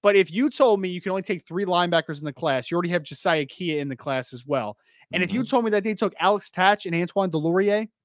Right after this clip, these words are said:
Speaker 1: I'd be completely fine, dude. Like, I would not say a word about it. I would be good to go. Both those kids are very talented, man. So I like the linebackers to add into the board. The long and short of it is, I think twenty twenty-five,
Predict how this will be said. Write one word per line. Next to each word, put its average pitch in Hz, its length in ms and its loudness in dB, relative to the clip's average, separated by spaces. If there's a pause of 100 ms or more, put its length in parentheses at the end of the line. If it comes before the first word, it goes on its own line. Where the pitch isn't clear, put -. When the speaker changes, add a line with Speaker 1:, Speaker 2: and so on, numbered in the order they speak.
(320)
Speaker 1:
I'd 170 180 4
be 143 80 -6
completely 131 380 -6
fine, 113 340 -10
dude. 113 320 -10
Like, 156 160 -4
I 202 100 6
would 208 140 6
not 202 180 0
say - 200 -6
a 170 120 0
word 175 680 4
about 139 500 2
it. 113 140 -8
I 180 160 6
would 175 180 6
be 147 160 -6 (180)
good 196 600 10
to 180 80 2
go. 147 720 4 (520)
Both 208 200 4
those 190 200 2
kids 160 260 -4
are 127 120 -6 (120)
very 139 440 -6
talented, 113 580 -16
man. 113 360 -20
So 117 300 -8 (280)
I 147 80 0
like 233 160 6
the 226 80 2
linebackers 196 440 2
to 156 100 -2
add 156 80 2
into 131 160 -8
the 131 80 -10
board. 123 340 -8
The 120 60 -10
long 160 220 -2
and 143 80 -6
short 170 280 -4
of 135 100 -6
it 131 120 -4
is, 131 180 -4
I 131 60 -6
think 160 180 -10
twenty 160 220 -12
twenty-five, 143 680 0